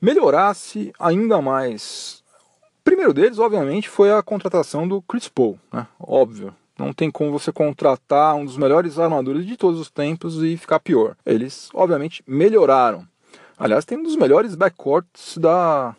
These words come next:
N B A, acho que talvez da história da N B A, né? Não apenas nessa atual temporada, mas se você for pegar todos os backcourts de todos os tempos, esse aí deve tá entre os top five.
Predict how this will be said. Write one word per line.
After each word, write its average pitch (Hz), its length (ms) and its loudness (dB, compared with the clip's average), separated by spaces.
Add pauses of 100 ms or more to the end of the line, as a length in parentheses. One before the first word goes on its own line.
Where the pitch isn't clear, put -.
(100)
N 175 180 2
B 151 460 0
A, - 60 -4
acho - 100 -6
que - 100 -20
talvez 160 440 -2
da 254 200 0
história 165 560 0
da 120 380 -4
N 143 180 0
B 110 280 -2
A, 127 100 -10
né? 139 60 -10
Não 151 240 -4
apenas 135 440 -2
nessa 131 520 0
atual 120 280 0
temporada, 170 560 -2
mas 294 220 -12
se - 160 -16
você 226 240 -6
for - 160 -10
pegar 156 560 2 (180)
todos 277 360 2
os 160 40 -4
backcourts 208 680 0
de 196 140 -10
todos 262 260 -6
os 254 160 -2
tempos, 233 560 -2
esse 233 420 -2
aí 196 360 0
deve 294 300 2
tá 262 920 -2
entre 233 400 -4
os 226 320 -2
top - 240 -2
five. 113 440 0